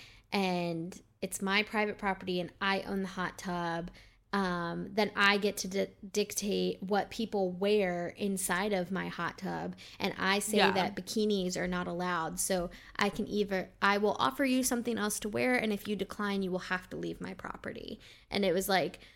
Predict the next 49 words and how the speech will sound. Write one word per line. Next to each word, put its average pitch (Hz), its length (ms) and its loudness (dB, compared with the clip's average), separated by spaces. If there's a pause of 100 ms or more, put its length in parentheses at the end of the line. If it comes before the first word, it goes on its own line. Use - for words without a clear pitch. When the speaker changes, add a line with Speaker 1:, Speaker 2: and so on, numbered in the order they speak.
(140)
Speaker 1:
so 233 520 8
just, 226 220 4
like, 190 180 2
blatant, 208 340 2
like, 190 200 -4
"This 202 200 -2
is 190 100 -6
how 175 220 0
it 180 80 0
is. 233 640 2 (500)
This 196 580 2
is, 196 380 4
like, 170 480 0
the 190 100 4
way 180 220 4
it's - 160 -2
going 180 300 -2
to 190 100 -8
be." 240 500 4 (400)
Um, 185 680 2 (440)
which 254 220 8
is, 247 100 2
like, 233 220 4
directly 240 720 2
different 226 420 2
than 208 160 0
before 220 500 2
when, 196 300 0
before 208 400 0
she 196 160 -4
knew 185 140 -2
Jody, 185 580 0 (160)
when 202 220 0
she 190 200 -2
would 180 140 -4
be 185 140 -4
like, 180 240 -4
"Oh, 349 360 2
like, 262 240 -2
if 247 180 -2
Sherry 247 260 0
wants 226 240 0
a 196 280 0
bikini, 185 460 -2
then 175 140 -4
she 175 120 -6
can 170 120 -6
have 156 180 -6
it." 165 180 -4